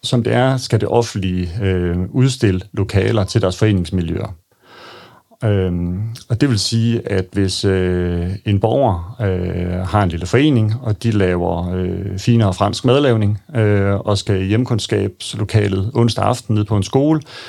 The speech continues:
så skal vi jo have fortalt dem, hvordan kommer de ind på den her skole? Hvordan kommer de ned i hjemkundskab og laver finere fransk mad? Øhm, og det er hele den problematik, man har.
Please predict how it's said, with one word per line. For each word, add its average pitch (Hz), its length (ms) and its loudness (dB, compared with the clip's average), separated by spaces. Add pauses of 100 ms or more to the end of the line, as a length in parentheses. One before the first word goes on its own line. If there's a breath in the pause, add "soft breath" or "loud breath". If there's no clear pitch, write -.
(160 loud breath)
så - 200 -4
skal 127 180 0
vi 104 60 0
jo 98 100 0
have 92 160 2
fortalt - 680 -2 (760)
dem, 101 180 4
hvordan 107 360 2
kommer 113 220 4
de 98 140 -2
ind 127 220 2 (140)
på - 80 0
den 101 140 2
her 95 80 2
skole? 95 400 -2 (140)
Hvordan 120 300 2
kommer 113 220 2
de 101 120 0
ned 120 260 4 (100)
i 113 120 -4
hjemkundskab 98 580 -2 (160)
og 92 100 -2
laver 95 300 0
finere 101 340 0
fransk - 260 -6
mad? 135 180 4 (720 loud breath)
Øhm, 95 880 0 (260)
og 113 140 0
det 123 60 2
er 120 40 2
hele 147 240 2
den 160 260 0
problematik, 87 640 -8
man 85 120 -6
har. 82 320 -6